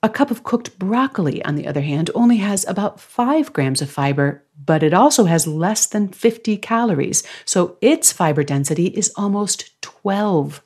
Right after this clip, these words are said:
Foods with a higher fiber density will help you increase your fiber intake without taking in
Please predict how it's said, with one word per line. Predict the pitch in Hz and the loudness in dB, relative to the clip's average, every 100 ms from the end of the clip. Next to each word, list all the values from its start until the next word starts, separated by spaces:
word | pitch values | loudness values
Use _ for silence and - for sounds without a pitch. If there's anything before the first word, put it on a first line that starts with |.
| _ _ _ - - - | _ _ _ -20 -20 -20
Foods | - 262 269 277 | 0 6 6 6
with | 208 | 0
a | |
higher | 139 - 208 233 240 | 0 2 4 6 4
fiber | 240 226 214 | 4 4 4
density | 214 208 185 214 | 2 0 0 -2
will | 185 135 | 0 -2
help | 131 185 | -2 -2
you | 180 - | -2 -2
increase | 247 247 - 262 | 0 0 0 0
your | 269 | -2
fiber | 247 180 156 | 0 0 0
intake | 156 151 151 151 - - _ - | -4 -4 -2 -4 -8 -20 _ 0
without | 220 220 208 147 - | 0 4 2 2 -2
taking | 156 165 160 | -4 -2 0
in | 156 151 | 0 -4